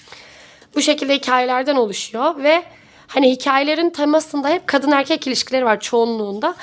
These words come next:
Ve burada hep kadın böyle bir nesne olarak, bir eşya olarak görülüyor sanki.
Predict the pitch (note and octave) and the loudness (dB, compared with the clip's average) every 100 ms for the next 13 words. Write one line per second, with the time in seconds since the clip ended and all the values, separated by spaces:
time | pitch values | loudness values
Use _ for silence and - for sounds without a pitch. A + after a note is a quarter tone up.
0 | - - C#4+ C#4 D#4 D#4 F4 - - D4+ | -16 0 0 2 0 2 2 0 -2 0
1 | E4+ D4+ D#4 D#4 C#4+ C4 B3+ - D#4+ C4 | 2 0 0 0 0 2 2 2 0 0
2 | A#3 A3+ - A#3+ - D4 D4+ A#3 G#3+ A3 | -2 -2 2 2 2 2 2 2 0 -2
3 | G3+ F#3+ G3 G3 - G3+ G3 D4+ | -4 -2 -4 -4 -6 -8 -2 -2